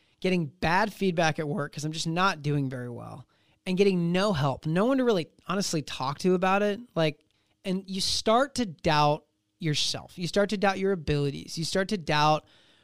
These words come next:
what you bring to the team. You start to doubt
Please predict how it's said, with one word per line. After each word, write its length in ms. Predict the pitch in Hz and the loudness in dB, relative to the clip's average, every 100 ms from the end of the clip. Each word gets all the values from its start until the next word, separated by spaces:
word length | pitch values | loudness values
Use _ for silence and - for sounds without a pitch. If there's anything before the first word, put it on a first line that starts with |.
| - | -12
what 300 | 147 143 185 | -4 0 0
you 120 | 185 | 0
bring 300 | 156 147 156 | 0 0 0
to 80 | 147 | -2
the 100 | 139 | -4
team. 420 | - 139 135 135 | -4 -6 -4 -6
You 100 | 139 | -8
start 260 | - 190 185 | -4 -2 -2
to 80 | 175 | -4
doubt 560 | 135 156 156 156 160 | -2 2 4 4 2